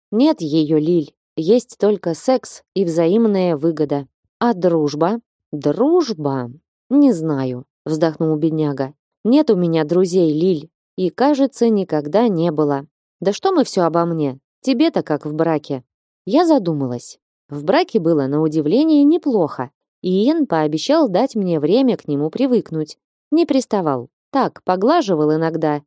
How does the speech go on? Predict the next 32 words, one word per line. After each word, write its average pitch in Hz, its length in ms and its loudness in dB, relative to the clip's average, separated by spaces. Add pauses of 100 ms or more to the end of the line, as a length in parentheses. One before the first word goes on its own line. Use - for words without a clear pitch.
(100)
и 214 100 -2
пару 285 320 0
раз 262 260 -2
пытался 208 480 -4
поцеловать. 196 640 -4 (260)
Мне 180 380 2
его 156 200 2
поцелуи, 202 540 2
пожалуй, 170 500 0
нравились. 202 720 0 (340)
Хотя 170 420 0
не 175 180 0
настолько, 196 640 0
чтобы 160 340 0
перейти 165 500 0
к 302 120 -6
решительным 196 840 0
действиям. 135 720 -2 (160)
На 190 120 2
кухню 247 400 2
меня 165 260 0
звали 254 340 4
редко, 156 500 -2 (180)
разве 170 360 0
что 165 260 -2
кого-то 170 420 0
заменить. 202 580 -2 (200)
Когда 196 360 2
Бенедикта 214 720 0
руку 277 340 2
ошпарила, 143 640 -2
например. 165 600 -2